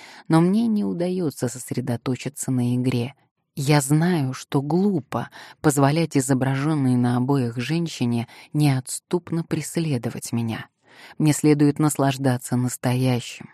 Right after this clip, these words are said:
но, кажется, я ничего не могу с этим поделать. Небо темнеет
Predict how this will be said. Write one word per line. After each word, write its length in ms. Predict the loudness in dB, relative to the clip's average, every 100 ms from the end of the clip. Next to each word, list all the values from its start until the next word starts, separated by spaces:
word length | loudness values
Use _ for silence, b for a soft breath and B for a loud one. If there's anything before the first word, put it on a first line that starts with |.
| _
но, 200 | -2 -2 -2
кажется, 600 | -4 -2 0 -4 -4 -4 -4 B B B
я 120 | 2
ничего 680 | 2 -2 -4 -4 0 -2 -2
не 160 | -2
могу 360 | -2 0 -2 -4
с 140 | -6
этим 340 | -8 -6 -6 -2
поделать. 720 | -2 -2 -6 -6 -12 -18 -20 _ _
Небо 300 | 2 2 2
темнеет 720 | -6 -12 -12 -6 -4 -4 -8